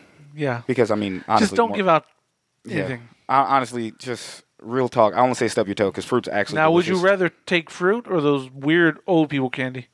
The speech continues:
Speaker 2: Okay, hold on. So which?
Speaker 1: Yeah.
Speaker 2: So hold on. So certain old people candy slaps though.
Speaker 1: That is true, but I guess just, just old people candy in general, all of 'em, even the ones that don't slap. 'Cause when they hand you old people candy, at least there's something in there that's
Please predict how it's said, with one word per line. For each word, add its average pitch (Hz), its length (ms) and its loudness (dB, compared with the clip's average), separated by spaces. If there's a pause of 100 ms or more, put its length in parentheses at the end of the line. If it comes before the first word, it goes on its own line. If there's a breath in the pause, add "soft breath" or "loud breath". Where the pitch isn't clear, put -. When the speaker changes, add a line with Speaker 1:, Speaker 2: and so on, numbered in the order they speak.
(920 soft breath)
Speaker 2:
Okay, 147 200 2
hold 170 180 2
on. 170 160 2
So 139 120 0
which? 147 200 2
Speaker 1:
Yeah. 170 180 4
Speaker 2:
So 165 160 4
hold 196 140 2
on. 147 140 2
So 156 180 0
certain 202 280 0
old 196 220 0
people 165 160 -4
candy 135 260 -4
slaps 180 380 0
though. 101 260 0
Speaker 1:
That 226 140 2
is 240 140 0
true, 196 240 4
but 147 140 4
I 160 60 4
guess 180 260 0
just, - 340 -8
just 175 200 -6
old 202 200 2
people 208 180 0
candy 180 240 0
in 151 60 -8
general, 143 220 -2
all 185 260 4
of 147 80 -2
'em, 120 160 -12 (100)
even 180 200 -6
the 175 60 0
ones 170 180 0
that 143 80 -6
don't 143 200 2
slap. 120 240 -8 (880)
'Cause 175 200 4 (140)
when 180 180 2
they 220 140 4
hand 262 280 2
you 233 160 2
old 214 260 4
people 202 220 0
candy, 175 380 2
at 170 60 2
least 202 180 -2
there's 185 140 -2
something 170 240 0
in 175 120 -6
there 160 120 -2
that's 143 200 -2